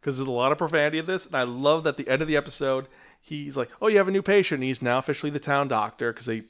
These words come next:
'cause the mayor's a jerk, 'cause he's a kid. The mayor is, like,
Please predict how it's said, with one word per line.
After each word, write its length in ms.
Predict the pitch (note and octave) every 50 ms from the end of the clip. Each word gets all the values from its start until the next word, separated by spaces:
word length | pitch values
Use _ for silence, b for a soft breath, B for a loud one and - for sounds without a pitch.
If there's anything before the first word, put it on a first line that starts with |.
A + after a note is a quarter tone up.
| _ _
'cause 280 | - A#2 A2 G#2+ G#2
the 100 | - A2+
mayor's 380 | G#2 G#2+ A2 G#2+ G#2+ A#2 B2 B2
a 80 | C#3 C3
jerk, 580 | A#2 A2+ A#2 G#2 G2+ A#2+ - - - - - b b b b b b b
'cause 140 | b C3+ B2
he's 140 | B2+ B2 B2
a 40 |
kid. 540 | A#2+ - - - D3+ C3+ A#2 A2 A#2+ C3 A#2+ -
The 60 | B2
mayor 320 | A#2+ C3 C#3+ D3+ D3 C#3
is, 240 | C#3 C3 B2 - -
like, 240 | B2 A2+ A2+ -